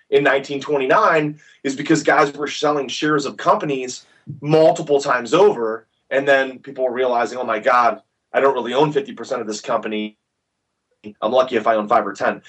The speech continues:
So the federal securities laws of thirty-three and thirty-four became very important. And what's important to understand about those is those were the guiding securities laws in our country all the way until April two thousand and twelve.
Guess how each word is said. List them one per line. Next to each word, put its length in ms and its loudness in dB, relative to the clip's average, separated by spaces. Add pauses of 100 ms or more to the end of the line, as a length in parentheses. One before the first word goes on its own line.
(120)
So 340 2 (140)
the 60 0
federal 260 4
securities 340 -2
laws 180 4
of 100 -12
thirty-three 440 -4
and 80 -8
thirty-four 420 -4
became 480 -10
very 200 2
important. 500 -4 (200)
And 120 4
what's 140 2
important 360 0
to 40 4
understand 360 2
about 240 2
those 220 -4
is 100 -18
those 320 2
were 240 -2
the 140 0
guiding 500 -2
securities 560 -4
laws 260 0
in 80 -6
our 140 0
country 600 -2 (280)
all 320 6
the 100 6
way 260 0
until 440 -4
April 340 -6
two 220 -12
thousand 340 -2
and 140 -8
twelve. 480 -2